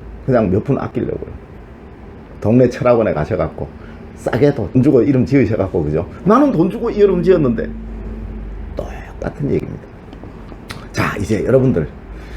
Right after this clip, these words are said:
여러분들 인생을 결정짓는 굉장히 소중한 이름입니다. 다시는 이런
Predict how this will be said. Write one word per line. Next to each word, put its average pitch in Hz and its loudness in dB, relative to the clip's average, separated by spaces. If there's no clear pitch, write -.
여러분들 294 6
인생을 147 0
결정짓는 135 2
굉장히 233 2
소중한 165 4
이름입니다. 131 -4
다시는 175 2
이런 135 2